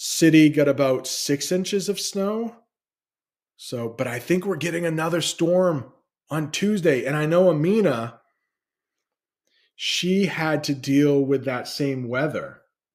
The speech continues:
Jorge, hope you're doing well. Brazil.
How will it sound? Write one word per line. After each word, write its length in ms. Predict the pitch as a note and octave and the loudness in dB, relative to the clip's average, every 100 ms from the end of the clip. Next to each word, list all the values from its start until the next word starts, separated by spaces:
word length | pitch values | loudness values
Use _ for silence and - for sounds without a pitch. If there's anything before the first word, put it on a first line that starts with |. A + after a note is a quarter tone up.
| _ _ | _ _
Jorge, 500 | C3 C3+ D3 D3 D3 - | -4 -2 0 0 -2 -4
hope 220 | C3+ C#3 | -6 -4
you're 60 | |
doing 280 | C3+ C#3+ C#3 | 0 0 0
well. 680 | C3+ C#3 C#3+ C#3+ D3+ D3 _ _ _ _ _ _ _ _ _ | 0 0 2 2 0 -4 _ _ _ _ _ _ _ _ _
Brazil. 1120 | D3 B2 - F2+ G#2 A#2 A#2+ A#2+ A2+ G#2 - | -12 -10 -12 -8 -6 -4 -2 -2 -2 -4 -10